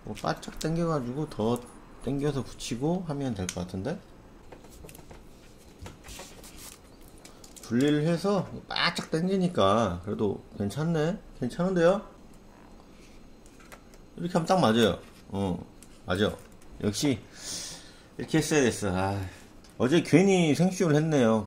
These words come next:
요걸 뜯은 이유는 일체감이 좀 떨어져서 이걸로 이렇게 해야지 딱 앞에 유리 붙일 수 있으니까. 성공! 아, 드디어 완성했습니다.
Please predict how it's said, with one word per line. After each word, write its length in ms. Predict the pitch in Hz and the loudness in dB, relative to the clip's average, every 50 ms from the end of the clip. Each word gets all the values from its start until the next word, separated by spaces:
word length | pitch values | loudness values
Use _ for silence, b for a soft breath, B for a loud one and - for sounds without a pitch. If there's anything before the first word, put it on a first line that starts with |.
| - - 117 | -4 -4 2
요걸 260 | 120 170 185 185 185 | 4 6 6 6 4
뜯은 260 | 208 214 226 226 202 | 2 2 4 6 6
이유는 540 | 170 160 156 160 175 180 156 120 101 87 - - - - - | 6 6 6 4 4 6 6 6 6 4 0 -6 -12 -8 -2
일체감이 600 | - 131 170 185 180 - 240 214 202 185 175 165 | 2 2 2 4 6 6 8 10 10 10 10 8
좀 160 | - 151 139 | 4 2 2
떨어져서 640 | 135 - 170 190 208 202 175 135 104 98 90 - - - - - - _ _ - | 2 4 6 6 6 6 6 6 4 4 2 0 -2 -4 -18 -20 -20 _ _ -4
이걸로 480 | - 95 101 113 131 135 131 123 117 113 | -2 0 2 2 2 2 4 4 2 2
이렇게 280 | 110 - - - 117 107 | 0 -2 -2 -2 0 0
해야지 640 | 113 135 139 135 123 113 127 143 151 151 - - - - - - | 2 2 2 2 0 0 0 0 0 0 -4 -6 -10 -16 -8 -2
딱 120 | - - 120 | 0 2 2
앞에 240 | 107 98 - 117 98 | 2 2 2 2 0
유리 240 | 95 92 104 98 | 2 0 0 -2
붙일 260 | - - - - 127 110 | -4 -6 -8 -6 -6 -4
수 100 | - 90 | -4 -4
있으니까. 680 | 82 - 107 101 95 87 - 85 82 87 104 127 135 - - - - - - | -4 -2 -2 -2 -2 -2 -4 -2 -2 -2 -2 -4 -6 -8 -14 -18 -20 -20 -8
성공! 440 | - - 160 160 175 165 139 - - - - - _ _ _ _ _ _ _ _ - - - - - - - - - - - - 302 285 285 285 277 285 302 359 453 - - - _ _ - - - - - - - - - - - - - - - - - - - - - - - - - - - - - - | -4 -2 2 4 4 4 4 2 -2 -14 -20 -20 _ _ _ _ _ _ _ _ -20 -20 -20 -20 -20 -20 -20 -20 -20 -20 -12 -8 -6 -6 -6 -6 -8 -10 -12 -12 -14 -14 -16 -20 _ _ -20 -20 -20 -20 -20 -20 -20 -20 -20 -20 -20 -20 -20 -20 -18 -16 -16 -16 -16 -18 -20 -20 -20 -20 -20 -20 -20 -18 -10 -4
아, 360 | 107 120 139 156 165 170 160 160 | 2 6 8 10 10 10 8 6
드디어 300 | - 151 151 190 202 185 | 2 0 2 4 6 8
완성했습니다. 1000 | 165 151 139 151 151 151 156 151 165 147 135 123 117 117 120 131 143 151 - | 8 8 8 4 2 2 0 -2 -2 2 4 6 6 6 6 4 4 2 -2